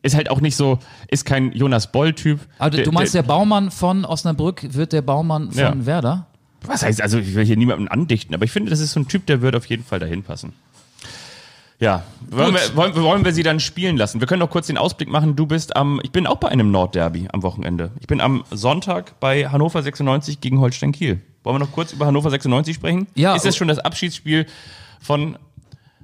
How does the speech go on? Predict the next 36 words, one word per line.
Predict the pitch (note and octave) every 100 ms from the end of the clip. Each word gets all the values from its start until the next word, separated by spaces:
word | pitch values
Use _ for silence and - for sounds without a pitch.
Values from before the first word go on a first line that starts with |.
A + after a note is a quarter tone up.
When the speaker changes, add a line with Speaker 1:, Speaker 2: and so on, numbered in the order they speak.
| - -
Speaker 2:
Kenan | E3+ D#3+
Speaker 1:
Kenan | D3
Speaker 2:
Kotschak? | E3+ D#3+ D3 F3+ - - -
Speaker 1:
Kotschak? | D#3 E3
Speaker 2:
Äh, | D3
wi-, | A3+
witzig, | F#3+ - A3 -
ähm, | F3 F3+ F3 -
ein, | E3 F3
eine | F3
Sache | D#3+ F3+
noch, | F3 F3
Speaker 1:
Ja. | D3+
Speaker 2:
manchmal | F#3 - E3+
ist | - -
der | D3+
Name | D3 E3+ E3
ja | D3+
Programm. | - D3 B2+ D3+ B2+
Ich | A2+ -
war | B2+ C3
ja | C3
am | B2+ B2+ B2+
vergangenen | C3 B2+ C3+ C3
Wochenende | C3+ B2+ B2+
Reporter | A#2 - C3 A#2+
in | G#2
Kiel | - C#3+
gegen | B2+ A#2
Heidenheim. | A2+ C3 D3+ C3+
Bis | G2+
Speaker 1:
Ja. |
Speaker 2:
zur | A#2+
siebenundachtzigsten | C#3+ C3+ A#2+ - B2 B2+
Minute | B2 B2+
stand's | - C3 C#3+ -